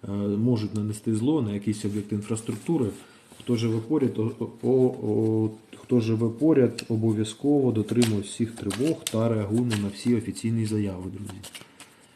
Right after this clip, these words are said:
Ось так, ідемо далі. Кременчук. Кременчук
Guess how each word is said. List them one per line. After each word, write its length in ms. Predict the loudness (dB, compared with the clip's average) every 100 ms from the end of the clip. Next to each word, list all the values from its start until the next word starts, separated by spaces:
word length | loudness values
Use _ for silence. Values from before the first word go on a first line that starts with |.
| -20 -8 -8 -8 -16 -6
Ось 260 | -4 -4 -4
так, 260 | -4 -4 -6
ідемо 380 | -6 -2 0 2
далі. 320 | 0 0 -2 -8 -12 -20 -20 -20 -20
Кременчук. 720 | -8 -2 0 0 -2 -2 -2 -4 -12 _ -20 -18 -18 -18 -20 -20 _ _ _ _ -20 -20 -20 -20 -20 -20
Кременчук 680 | -10 -6 -4 -2 -6 -6 -8